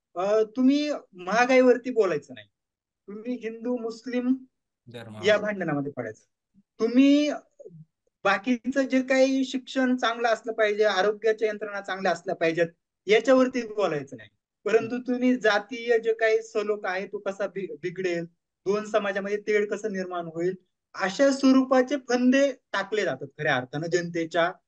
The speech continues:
Speaker 1: एकूण मनावरती, जनतेवरती. आपण कोण, कोणताही व्यक्ती, म्हणजे अरिस्टॉटल जसं म्हटलं होतं की मनुष्य हा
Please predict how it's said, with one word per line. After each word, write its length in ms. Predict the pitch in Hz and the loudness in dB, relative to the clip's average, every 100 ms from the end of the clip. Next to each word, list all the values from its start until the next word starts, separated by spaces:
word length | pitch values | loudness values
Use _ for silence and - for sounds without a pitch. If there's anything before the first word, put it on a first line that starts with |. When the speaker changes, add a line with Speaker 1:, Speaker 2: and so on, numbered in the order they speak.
| _ - | _ -6
Speaker 1:
एकूण 480 | 165 170 185 185 190 | -6 -6 -8 -6 -8
मनावरती, 760 | 147 165 170 156 147 143 139 143 | -4 -2 0 0 -2 -4 -8 -4
जनतेवरती. 840 | 165 165 160 147 123 - 143 190 - _ - | -4 -4 -2 -4 -4 -10 -8 -8 -10 _ -2
आपण 640 | 185 190 - 277 277 285 269 - _ - | -2 0 2 4 6 4 -2 -10 _ -8
कोण, 280 | 233 240 131 104 _ _ _ _ - | -4 -2 -4 -8 _ _ _ _ 0
कोणताही 580 | 208 220 226 233 240 262 | 4 4 4 2 6 6
व्यक्ती, 460 | 208 196 208 202 | 6 2 0 -2
म्हणजे 280 | 208 208 226 240 - | -6 0 0 -2 0
अरिस्टॉटल 560 | 170 196 226 220 214 | 0 2 0 2 0
जसं 140 | 220 226 | 0 -4
म्हटलं 220 | 220 220 | -6 -2
होतं 180 | 214 220 | -2 -2
की 160 | 214 | -6
मनुष्य 600 | 233 220 220 _ 240 - | -6 -4 -6 _ -12 -4
हा 340 | 233 214 233 | -2 -2 -4